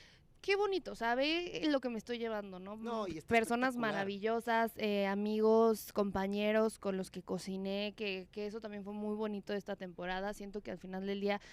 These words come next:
Speaker 1: pues si al otro le iba bien, qué bueno, también se lo aplaudíamos, jugábamos, bron-, bromeábamos, nos molestábamos, jijiji, jajaja, si el otro estaba mal, lo abrazábamos. Todos nos echábamos porras. Cuando uno era el que ya estaba en el balcón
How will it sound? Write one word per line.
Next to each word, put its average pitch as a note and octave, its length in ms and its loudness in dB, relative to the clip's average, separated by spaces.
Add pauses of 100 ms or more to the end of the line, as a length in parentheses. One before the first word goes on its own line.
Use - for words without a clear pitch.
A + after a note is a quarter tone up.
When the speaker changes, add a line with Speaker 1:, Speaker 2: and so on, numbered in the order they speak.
(320)
Speaker 1:
pues A3 100 -6
si A#3 80 0
al A3+ 160 4
otro B3+ 240 0
le B3+ 80 0
iba B3 140 2
bien, C4 200 -2
qué D4+ 140 -6
bueno, E4 360 -4
también A3 280 -8
se C4 80 -4
lo C4 80 -2
aplaudíamos, A3 840 2
jugábamos, G#3 760 4
bron-, F#3+ 340 -8
bromeábamos, G#3 840 -4
nos F#3 200 -14
molestábamos, G3 760 -2
jijiji, F#3+ 380 -8
jajaja, G#3 600 0
si G#3 120 -4
el G3+ 100 -2
otro G3+ 180 -6
estaba G3+ 280 -8
mal, G3 200 -8
lo G3+ 60 -4
abrazábamos. G#3 760 -4 (720)
Todos C#4 320 12
nos B3+ 140 2
echábamos G#3+ 400 -4
porras. G#3 320 -2
Cuando G#3 320 0
uno C#4 260 4
era C#4+ 140 0
el C4+ 80 -4
que G#3 140 -6
ya G#3+ 100 0
estaba A3+ 240 -2
en G#3+ 80 -6
el F#3+ 140 -8
balcón G#3 520 -4